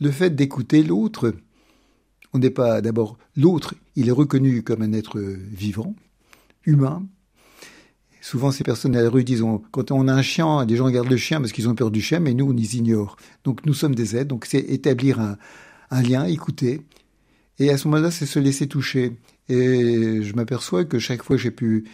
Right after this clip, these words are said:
essayer de, de témoigner, tant vis-à-vis des populations roms ou des populations migrantes, c'est de permettre à l'autre de rencontrer cet autre.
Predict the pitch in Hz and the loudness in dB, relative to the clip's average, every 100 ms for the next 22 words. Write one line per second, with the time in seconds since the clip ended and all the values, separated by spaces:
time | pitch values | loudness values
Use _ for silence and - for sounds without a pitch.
0 | - - - 123 110 104 110 107 135 131 | -20 -14 -4 0 0 0 -2 0 2 4
1 | 131 131 175 214 170 131 120 127 101 113 | 4 4 2 2 0 0 0 -6 -4 0
2 | 110 110 117 123 107 117 - 113 123 240 | 0 -2 -4 -4 -4 -4 -2 0 0 0
3 | 190 131 127 120 113 - 117 113 110 139 | -2 -2 -4 -4 -6 -4 0 0 0 -2
4 | 175 - - - - - - 139 139 143 | -4 -8 -20 -20 -20 -16 -2 0 2 2
5 | 143 170 160 127 123 165 180 135 143 156 | 2 0 -2 0 2 2 2 2 0 -2
6 | 185 165 135 139 147 185 190 160 - 127 | -4 -4 -2 0 0 -2 -8 -12 -6 -4
7 | 113 113 170 - 101 | -2 -4 -4 -6 -6